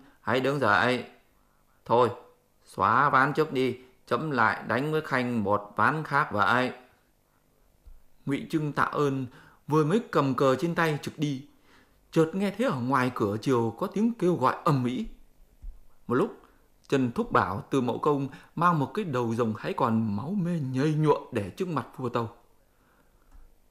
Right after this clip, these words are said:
"Tâu bệ hạ, bể cạn sông khô còn có lúc, như đây sự lạ chưa từng nghe." Thái Tông và Ngụy Trưng vội đứng dậy.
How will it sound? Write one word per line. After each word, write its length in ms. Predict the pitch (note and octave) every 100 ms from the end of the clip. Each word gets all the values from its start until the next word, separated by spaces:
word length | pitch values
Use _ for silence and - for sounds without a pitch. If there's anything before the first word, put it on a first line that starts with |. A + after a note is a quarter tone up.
| -
"Tâu 220 | B2+ D3+
bệ 160 | C3+ B2+
hạ, 500 | C3 C3 C3+ B2+ - _ _ _ -
bể 380 | A#2 A2 G#2+ B2
cạn 420 | B2+ D#2+ A#2+ A#2+
sông 300 | D#3 E3 D#3+
khô 320 | D#3 D#3 D#3
còn 300 | D3 B2+ B2
có 160 | C3+ E3
lúc, 300 | F#3+ F#3+ - - - _
như 320 | C3+ D#3 E3
đây 260 | D#3 D#3+ D#3+
sự 260 | C#3+ A#2+ A#2+
lạ 340 | A#2+ D#2+ -
chưa 420 | - G#2+ G#2+ B2 D3
từng 220 | C#3 C3
nghe." 480 | C#3+ D#3 D#3+ E3+ D#3+ A2 - _ _ _ _ _ _ _ _ - - - _ _ _ -
Thái 180 | - E3
Tông 280 | D#3+ D3+ C3+
và 220 | A#2+ A2+
Ngụy 240 | A2+ A2 -
Trưng 280 | D3+ C#3
vội 180 | C3 C3+ C#3+
đứng 140 | E3
dậy. 160 | D#3+